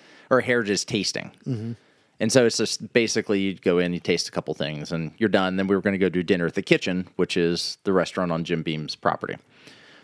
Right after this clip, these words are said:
Speaker 1: Um, he apparently got a call from Jim Beam, and they're like, "Hey, so we need this information,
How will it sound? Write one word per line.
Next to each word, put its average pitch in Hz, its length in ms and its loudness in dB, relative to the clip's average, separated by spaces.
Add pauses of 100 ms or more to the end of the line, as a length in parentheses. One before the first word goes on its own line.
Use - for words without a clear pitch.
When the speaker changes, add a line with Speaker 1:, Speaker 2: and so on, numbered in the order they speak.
(220)
Speaker 1:
Um, 87 520 0 (1160)
he 147 380 0
apparently 117 440 0
got 98 160 2
a 80 40 -8
call 98 540 2 (760)
from 110 260 0
Jim 101 200 2
Beam, 107 440 -2 (360)
and 113 80 2
they're 120 100 6
like, 104 180 2
"Hey, 139 380 4 (560)
so 127 580 6
we 135 160 4
need 139 200 2
this 113 160 4
information, 104 760 0